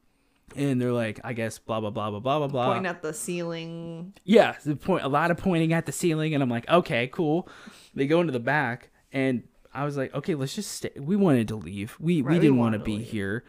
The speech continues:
Speaker 2: Yeah.
Speaker 1: We didn't want the food. We wanna throw away the rest of the pizza that we
Speaker 2: Yeah.
Speaker 1: had.
Speaker 2: <laughs>
Speaker 1: Um, but we stayed a little longer. And I was like, "I, I'm thirsty,"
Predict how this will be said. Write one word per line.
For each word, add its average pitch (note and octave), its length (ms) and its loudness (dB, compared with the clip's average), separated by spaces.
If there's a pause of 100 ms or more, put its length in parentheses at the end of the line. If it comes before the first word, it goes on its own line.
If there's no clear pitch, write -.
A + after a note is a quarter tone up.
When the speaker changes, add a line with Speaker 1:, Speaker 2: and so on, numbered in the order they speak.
Speaker 2:
Yeah. F#2 160 -16
Speaker 1:
We D#3 120 4
didn't E3+ 220 6
want A2+ 180 2
the G#2 80 -2
food. G#2 360 -2
We A#2+ 120 2
wanna A#2+ 240 2
throw G#2 180 -4
away G#2 180 -2
the - 80 -6
rest G2+ 240 -6
of G#2 40 -6
the G2+ 60 -4
pizza G#2+ 280 -6
that G2+ 120 -4
we A2+ 80 -4
Speaker 2:
Yeah. A#2 320 -6
Speaker 1:
had. E3 80 -8 (400)
Speaker 2:
<laughs> - 60 0
Speaker 1:
Um, C3 720 4 (320)
but B2+ 600 2
we B2 220 -2
stayed A#2+ 340 -2
a F3+ 60 0
little A#2+ 220 0
longer. A2 560 -4
And A2+ 420 -2
I A2+ 160 -6
was A#2 160 -4
like, G#2+ 200 -8
"I, B2+ 100 -4
I'm C3 220 -4
thirsty," D3 440 -4